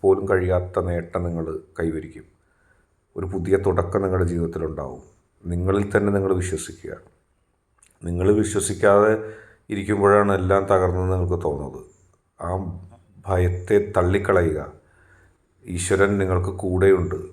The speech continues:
ഈശ്വരൻ നിങ്ങളെ സംരക്ഷിക്കാനുള്ളപ്പോൾ കേവല ഭയം എന്തിനാണ്? നിങ്ങളുടെ പ്രാക്ടിക്കലായിട്ട് ചിന്തിക്കുക. നിങ്ങൾ കൂടുതൽ ശക്തമായിട്ട് മാറും. സ്നേഹം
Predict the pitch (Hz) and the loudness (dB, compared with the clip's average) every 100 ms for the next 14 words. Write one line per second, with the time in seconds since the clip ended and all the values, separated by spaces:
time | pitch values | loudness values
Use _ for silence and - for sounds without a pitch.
0 | _ - 87 95 101 104 104 101 101 95 | _ -8 -4 0 0 2 2 2 0 -2
1 | 92 - 98 98 98 90 95 92 95 90 | -4 -2 0 2 2 0 -2 -2 0 2
2 | 95 98 98 90 95 90 85 82 76 69 | 2 4 4 4 2 0 -4 -6 -8 -12
3 | - _ _ _ _ _ _ _ _ 85 | -20 _ _ _ _ _ _ _ _ -6
4 | 90 95 95 104 98 - 92 90 90 95 | -2 0 4 4 4 2 0 2 -4 -4
5 | 98 98 95 92 90 85 82 - 82 78 | 2 2 2 -2 -6 -6 -8 -8 -6 -8
6 | - _ _ _ _ _ _ - 87 92 | -12 _ _ _ _ _ _ -10 -4 -2
7 | 95 92 92 92 95 98 - 104 - - | -2 -2 -2 0 2 2 0 -4 -4 -2
8 | 110 110 107 101 98 87 76 - - _ | 2 4 6 4 0 -2 -4 -8 -16 _
9 | _ _ _ _ - - 90 92 107 104 | _ _ _ _ -14 -6 -2 0 0 -2
10 | 101 | -6